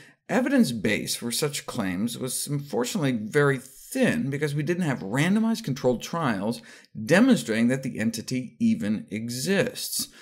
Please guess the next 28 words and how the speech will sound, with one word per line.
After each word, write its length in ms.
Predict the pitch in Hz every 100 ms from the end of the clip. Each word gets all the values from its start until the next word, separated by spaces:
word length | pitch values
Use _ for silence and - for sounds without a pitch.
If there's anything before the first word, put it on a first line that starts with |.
| - - -
Uh, 220 | - -
the 140 | 160
gold 280 | 143 190 226
standard 500 | - 160 123 95 - - _ _ _ -
for 160 | 131 123
confirming 840 | - 107 - - 175 151 95 71 -
non-celiac 800 | 113 131 143 135 107 92 95 -
gluten 260 | 107 101 117
sensitivity 720 | 101 101 - 90 - 82 - - -
requires 460 | 147 147 127 139 135
a 80 | 101
gluten-free 440 | 127 160 180 151
diet 280 | 104 101 -
followed 500 | - 165 240 151 117
by 140 | 120
a 80 | 117
double-blind, 1300 | 117 - 147 185 214 143 139 151 170 139 110 110 110
randomized, 520 | 127 135 113 110 -
placebo-controlled 800 | 117 - 123 131 113 117 104 -
food 500 | - 123 117 - -
challenge. 680 | - 156 151 131 - - - - - - -
Uh, 180 | - -
like 260 | 123 131 -
you 80 | 117
give 160 | 135
someone 220 | 139 120
a 40 | 117
muffin, 420 | 104 - -